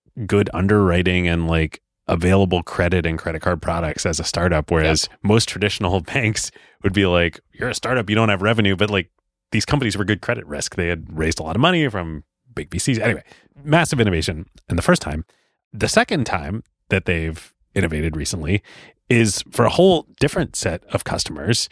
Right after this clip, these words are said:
Speaker 1: which are large enterprises, 'cause a huge number of those startups that started with Brex have now grown up and matured into large enterprises. So what they've gotten into now is not just credit cards, but spend management. Brex works seamlessly for spend management across a hundred plus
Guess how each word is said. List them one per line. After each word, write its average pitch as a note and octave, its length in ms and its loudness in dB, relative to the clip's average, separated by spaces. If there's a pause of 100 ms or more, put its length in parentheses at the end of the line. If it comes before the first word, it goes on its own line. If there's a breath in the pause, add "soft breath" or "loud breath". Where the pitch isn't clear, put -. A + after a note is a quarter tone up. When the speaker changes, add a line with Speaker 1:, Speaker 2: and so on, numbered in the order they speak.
(380 loud breath)
Speaker 1:
which G3 160 2
are B2+ 100 2
large A#2+ 260 0
enterprises, A#2 520 -2
'cause G#2+ 160 0
a G2+ 40 0
huge A#2+ 300 4
number G2 420 2
of F2 200 -2
those F2 240 0
startups - 560 -4
that E2 260 -4 (180)
started B2+ 360 -2
with D#2+ 140 -4
Brex G2 260 0
have F#2 120 -2
now F2 140 -4
grown E2+ 380 -2
up F#2 200 -2
and E2 120 -6
matured F2+ 380 -2
into E2+ 200 -4
large D#2+ 260 -2
enterprises. A#2 640 -4 (280 soft breath)
So - 160 0
what G2 120 -2
they've G#2 120 2
gotten G#2 200 -2
into F#2 200 -2
now A#2+ 220 4
is F2+ 380 0 (420)
not G#2 280 -4 (200)
just - 160 -10 (200)
credit D#3 160 -2
cards, - 180 -6
but - 140 -12
spend G#2+ 340 -2
management. F2+ 580 -4 (340 loud breath)
Brex - 260 0
works - 460 -2 (260 soft breath)
seamlessly G#2 680 2 (320 soft breath)
for - 100 -4
spend F2+ 220 0
management E2 440 0
across - 320 -4
a F#2+ 120 -4
hundred F2 320 -2
plus - 500 -4